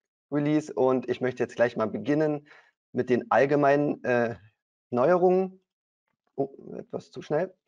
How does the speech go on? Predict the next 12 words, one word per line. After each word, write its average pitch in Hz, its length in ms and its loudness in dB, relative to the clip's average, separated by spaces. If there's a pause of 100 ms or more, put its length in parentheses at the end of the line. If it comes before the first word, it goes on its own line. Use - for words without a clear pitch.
(880)
Genau, 160 160 6
da 143 140 6
möchte 160 180 2
ich 131 60 -4
jetzt 139 140 0
erstmal 135 340 2
kurz 139 240 2
auf 123 160 2
so 127 220 2
allgemeine 120 640 0
Punkte 120 340 -2
eingehen, 117 400 -2